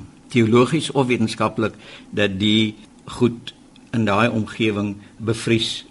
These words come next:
gewees het nie. So die gevolgtrekking wat ek hier maak is dat jy nie die inligting het nie en ek kan dus sê met die volle ondersteuning van die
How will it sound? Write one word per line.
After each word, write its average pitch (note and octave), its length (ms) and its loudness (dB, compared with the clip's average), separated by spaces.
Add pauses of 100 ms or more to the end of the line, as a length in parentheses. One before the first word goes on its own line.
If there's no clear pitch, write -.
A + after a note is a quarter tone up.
(120)
gewees G#2 480 0
het - 120 -10
nie. - 120 -10 (400)
So - 180 0
die A#2 380 4 (120)
gevolgtrekking C3 840 2
wat G#2 120 0
ek G2+ 100 -2
hier C#3+ 340 4
maak A2+ 360 2
is C#3+ 340 -2 (180)
dat G2+ 180 -4
jy G#2 360 2
nie G#2 180 0
die D3+ 140 2
inligting A#2+ 760 0
het A2 360 0
nie F#3 200 2 (420)
en G#2+ 140 -2
ek G#2+ 140 -2
kan A#2 200 2
dus C3 380 0 (140)
sê A#2+ 560 2 (240)
met A#2 160 2
die A2+ 240 2 (120)
volle E3 380 2
ondersteuning A#2+ 640 2
van G#2+ 120 -4
die G2 140 -2